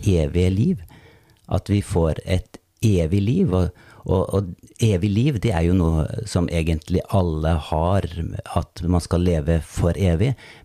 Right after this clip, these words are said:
Men dette her er et snakk om ikke bare liv som varer evig, men det er Guds eget liv. Og det er det som tilbys i frelsen.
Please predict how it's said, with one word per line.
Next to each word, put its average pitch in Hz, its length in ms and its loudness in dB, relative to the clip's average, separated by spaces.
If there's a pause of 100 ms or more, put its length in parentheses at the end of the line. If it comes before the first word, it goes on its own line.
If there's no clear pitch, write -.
Men 90 140 2
dette 92 280 -2
her 85 220 -2
er 85 240 0
et - 160 -8
snakk - 500 -4
om 92 220 0 (640)
ikke 107 260 -2
bare 92 260 0 (320)
liv 90 340 2 (360)
som 95 280 0
varer 92 560 0
evig, 110 300 0
men 95 140 2
det 85 100 -4 (100)
er 85 140 2
Guds - 380 -4
eget 92 460 0
liv. 208 180 0 (260)
Og 90 280 0 (460)
det - 220 -2
er 90 80 -2
det 78 140 0
som 85 140 0
tilbys 78 560 -2
i 82 80 -2
frelsen. - 520 -6